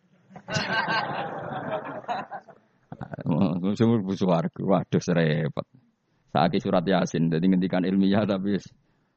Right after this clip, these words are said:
diuman amini wae. Lah, amin, amin. Padahal alim ini ya, matahari itu ndak mungkin nyalip rembulan karena tadi menyelesaikan falaknya itu dulu apa? Rembulan. Wong per tahun aja nyelip sekitar sepuluh hari koma berapa.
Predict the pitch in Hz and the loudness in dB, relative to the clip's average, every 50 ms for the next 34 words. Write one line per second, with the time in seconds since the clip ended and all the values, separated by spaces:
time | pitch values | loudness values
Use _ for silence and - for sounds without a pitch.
0 | _ _ _ _ _ _ 98 87 85 90 92 90 80 85 92 92 90 92 92 90 | _ _ _ _ _ _ -2 0 2 2 2 2 2 2 4 4 4 4 4 2
1 | 87 85 85 87 92 98 - - 95 92 90 95 101 101 95 95 92 95 98 98 | 0 0 -2 -2 -2 -2 -2 -2 0 2 2 4 4 4 4 2 2 2 2 4
2 | 92 87 85 82 78 78 78 82 85 92 82 127 135 143 147 151 151 151 147 147 | 2 2 0 -2 -4 -4 -4 -4 -4 -2 0 2 2 4 4 2 2 2 2 2
3 | 165 160 143 131 - - - - - 101 - 101 92 92 90 85 87 95 107 131 | 2 2 2 2 0 -2 -2 0 0 2 2 2 2 2 2 2 2 2 2 2
4 | 127 110 76 90 95 101 98 113 107 101 82 80 90 101 90 90 92 92 90 85 | 2 2 4 4 2 2 2 2 2 4 4 2 2 0 0 2 2 2 2 0
5 | 90 92 98 95 80 87 92 87 95 107 101 95 95 - - - - - - _ | 0 0 0 2 2 2 2 2 2 2 2 2 0 -2 -2 -4 -6 -6 -6 _
6 | _ _ _ _ _ _ _ _ _ _ _ _ _ _ _ _ _ 110 107 104 | _ _ _ _ _ _ _ _ _ _ _ _ _ _ _ _ _ 0 2 2
7 | 101 101 - 101 98 - 98 95 98 92 - 95 95 95 92 90 - 101 107 120 | 2 2 2 0 0 2 2 0 0 2 2 2 4 4 2 0 0 0 0 2
8 | 135 131 - - 101 92 95 90 87 98 - - - - - _ _ _ _ _ | 2 0 0 0 0 0 2 2 2 2 0 0 -2 -8 -18 _ _ _ _ _
9 | _ _ _ _ _ _ _ _ _ _ _ - 92 87 80 85 87 85 82 78 | _ _ _ _ _ _ _ _ _ _ _ 0 0 2 2 2 2 2 2 2
10 | 76 76 76 82 92 101 95 - 104 101 98 95 98 - - - 95 95 95 98 | 2 0 0 0 0 0 2 2 2 2 2 0 -2 -2 -2 0 2 2 2 2
11 | 101 104 98 87 - 127 135 123 101 92 107 - - - - 113 95 90 104 - | 2 2 0 2 2 2 2 2 2 2 0 -2 -2 -4 -6 -2 0 2 0 0
12 | - - 107 104 101 98 92 92 98 113 - - 92 92 90 85 - - - - | -2 -4 -4 -2 0 2 2 2 2 2 2 2 2 2 2 0 -2 -4 -6 -6
13 | - - - - | -6 -8 -10 -16